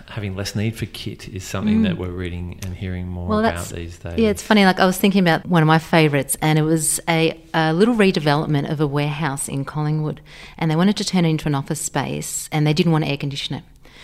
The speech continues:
Speaker 2: And they had this big sloping roof, and they wanted to put a giant skylight in to get daylight. And they said, "Oh, this would be great." And I said, "Oh my God, you've got this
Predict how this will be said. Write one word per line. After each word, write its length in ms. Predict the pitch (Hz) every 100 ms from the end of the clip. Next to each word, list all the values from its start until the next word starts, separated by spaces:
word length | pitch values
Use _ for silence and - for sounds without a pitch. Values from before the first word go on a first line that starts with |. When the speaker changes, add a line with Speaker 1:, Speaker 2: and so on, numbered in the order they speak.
| - - -
Speaker 2:
And 80 | 170
they 60 | 165
had 100 | 165
this 80 | 165
big 180 | - -
sloping 480 | - 214 196 180
roof, 160 | 160 156
and 60 | 160
they 40 |
wanted 140 | 165 165
to 40 |
put 100 | 180
a 60 | 156
giant 320 | 156 151 147
skylight 560 | - 147 147 147 147
in 100 | 135 139
to 120 | 143
get 180 | 135 -
daylight. 460 | 185 240 156 -
And 80 | 151
they 80 | 156
said, 160 | 151 208
"Oh, 160 | 226
this 120 | 160
would 60 | -
be 80 | 180
great." 280 | 190 226 320
And 100 | 185
I 60 |
said, 280 | 180 196 - -
"Oh 80 | 175
my 80 | 160
God, 340 | 151 196 190
you've 80 | 165
got 100 | -
this 180 | 180